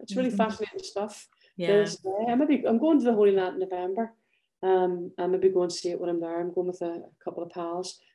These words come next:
Speaker 1: and then I'm gonna go next year again in February. So yeah, so j-, so interestingly, the story of, of Sarah and Pharaoh becomes a story of Abimelech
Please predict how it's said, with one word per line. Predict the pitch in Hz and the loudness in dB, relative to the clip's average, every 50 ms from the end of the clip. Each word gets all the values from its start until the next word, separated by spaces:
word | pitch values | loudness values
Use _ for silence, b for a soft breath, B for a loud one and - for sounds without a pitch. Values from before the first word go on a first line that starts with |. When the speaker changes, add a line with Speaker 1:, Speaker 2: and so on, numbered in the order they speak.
| b b | b b
Speaker 1:
and | - 165 185 | -2 2 2
then | 180 180 | 4 4
I'm | 180 | 6
gonna | 175 185 180 | 6 4 4
go | 175 180 175 175 | 4 2 0 0
next | 170 170 - - - | 0 -2 -6 -8 -8
year | 180 175 175 | -4 -4 -4
again | 180 175 190 190 185 185 185 - _ _ _ _ _ _ _ _ _ _ | 0 4 4 4 4 4 -2 -10 _ _ _ _ _ _ _ _ _ _
in | 170 175 | -10 -10
February. | 175 - - 185 185 175 180 202 208 214 214 208 - _ _ _ _ B B B B B B - | -8 -4 -2 -2 -2 0 2 2 2 2 0 -4 -10 _ _ _ _ B B B B B B -2
So | - 320 320 | 2 4 8
yeah, | 320 339 392 415 415 392 | 10 10 12 12 10 10
so | - - 339 294 | 10 8 6 4
j-, | - 330 - - | 6 2 0 0
so | - - 320 320 311 294 277 - - _ _ _ _ _ _ _ _ _ _ _ _ _ _ _ _ | 0 2 4 6 6 4 2 0 -6 _ _ _ _ _ _ _ _ _ _ _ _ _ _ _ _
interestingly, | 320 349 349 403 403 392 - 466 440 427 427 415 359 277 233 202 - - - _ _ _ _ _ - _ _ - | 2 2 6 6 4 6 8 8 8 10 10 10 10 8 6 2 0 -6 -14 _ _ _ _ _ -20 _ _ -2
the | 233 233 | 0 0
story | - - 320 320 339 381 403 403 370 | 2 2 4 6 8 8 10 10 10
of, | 330 269 226 - - - - | 8 8 2 0 -8 -10 -8
of | - 220 - | -6 -6 -6
Sarah | - - 247 233 233 240 233 233 226 226 - | -2 2 6 8 8 8 8 6 6 4 4
and | - 190 180 | 2 -2 -4
Pharaoh | - - - 202 196 202 220 247 262 262 247 | -4 -6 -4 -2 0 2 2 2 2 0 0
becomes | - 220 214 - 220 214 208 202 196 196 | 0 -2 -4 -2 -4 -4 -4 -2 -4 -4
a | 190 | -6
story | - - - 202 196 202 202 202 202 196 | -8 2 2 4 4 6 6 6 4 4
of | - 196 180 185 | 2 -2 -2 -2
Abimelech | 190 180 - - 202 208 240 294 302 311 320 320 311 | -4 -4 0 0 2 2 2 2 2 2 0 0 -2